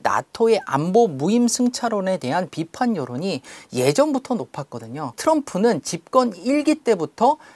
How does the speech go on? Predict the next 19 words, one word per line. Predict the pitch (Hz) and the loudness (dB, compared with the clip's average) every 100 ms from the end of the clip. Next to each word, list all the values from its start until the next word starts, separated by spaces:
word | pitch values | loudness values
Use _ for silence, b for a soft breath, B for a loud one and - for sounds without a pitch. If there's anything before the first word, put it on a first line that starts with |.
| b | b
나토가 | - 127 151 - 233 170 139 151 117 | 2 4 4 2 2 4 6 4 0
적어도 | - 151 214 | -2 0 2
지디피의 | 247 - 170 220 - - 208 | 0 -2 -2 -2 -4 -4 -2
이 | 202 254 | 0 0
퍼센트 | - 277 254 - | 2 2 0 -2
이상은 | 147 156 160 254 269 B - | -6 -6 -2 -2 -2 B -6
국방비로 | 180 - 262 247 240 226 | -6 2 4 4 2 0
사용을 | - 269 269 240 | 0 2 2 4
해야 | 226 233 | 4 2
된다. | 185 135 180 175 117 | 2 4 6 4 2
그런데 | - 151 135 185 135 - _ | -2 -2 4 4 4 -2 _
지디피의 | - 196 262 262 269 254 | -8 -2 -2 -2 -4 -2
이 | 202 | -4
퍼센트를 | 214 277 269 254 254 240 | -2 -2 0 -2 -2 -6
쓰는 | - 269 262 | -4 -2 -2
국가가 | 240 - - 139 180 196 120 b b b b | -2 -8 -2 0 4 2 2 b b b b
삼십일 | - 269 277 269 240 233 | -2 0 2 0 -2 0
개국 | 220 214 202 | 0 -2 -2
가운데 | 143 127 127 180 233 | -2 0 0 -2 -2